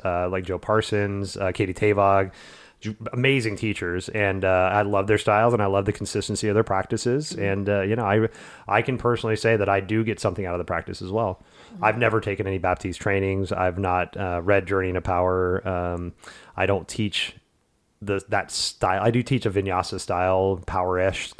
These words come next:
Speaker 1: type style, but
Speaker 2: Mm-hmm.
Speaker 1: more transition based and things like that.
Speaker 2: Yeah, you're, well, I love your classes because you never know what you're gonna get.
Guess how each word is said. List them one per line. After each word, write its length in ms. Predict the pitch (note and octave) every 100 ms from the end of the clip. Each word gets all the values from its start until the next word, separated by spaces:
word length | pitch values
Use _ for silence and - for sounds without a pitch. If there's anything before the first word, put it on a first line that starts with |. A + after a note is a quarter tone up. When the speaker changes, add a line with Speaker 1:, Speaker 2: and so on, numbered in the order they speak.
| - -
Speaker 1:
type 220 | G#2 F2
style, 400 | - F#2 F#2 G2+
but 100 | F2
Speaker 2:
Mm-hmm. 60 | F2+
Speaker 1:
more 100 | F2+
transition 520 | - F2+ F#2 - F#2
based 300 | F2 F2+ -
and 100 | F2
things 160 | F#2
like 160 | F2+ F2
that. 280 | F#2+ G2 G3+
Speaker 2:
Yeah, 200 | G3 F3
you're, 220 | F3 G3
well, 140 | G3 G3+
I 100 | A3+
love 240 | A3+ G#3
your 120 | F3+ E3
classes 440 | - D3 D3 D3
because 540 | D#3 E3 D3+ D3 - - _ _ _ _ _ _
you 120 | G3
never 200 | B3 C4+
know 120 | G#3+
what 160 | F3+ E3+
you're 80 | E3
gonna 160 | D#3
get. 280 | D3+ C#3+ -